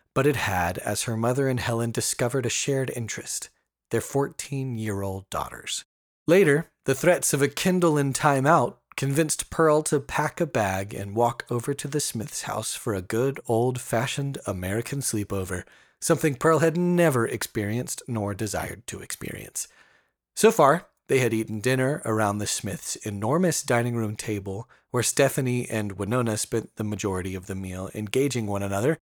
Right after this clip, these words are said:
and no one else. Helen and her husband, Patrick, tried to converse with Pearl, but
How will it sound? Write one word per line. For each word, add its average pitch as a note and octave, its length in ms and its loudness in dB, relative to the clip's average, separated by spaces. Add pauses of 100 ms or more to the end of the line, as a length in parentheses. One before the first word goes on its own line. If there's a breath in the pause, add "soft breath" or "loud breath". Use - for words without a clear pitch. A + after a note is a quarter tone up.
(120)
and D#3+ 400 -4
no G2 140 -2
one D#2+ 180 -8
else. - 400 -8 (560)
Helen F3 260 4
and D3 140 2
her C#3+ 140 2
husband, C3 600 0
Patrick, - 640 0
tried C3 360 2
to C3+ 100 -2
converse A2+ 680 -2
with - 240 -8
Pearl, A#2 380 0
but A#2+ 200 0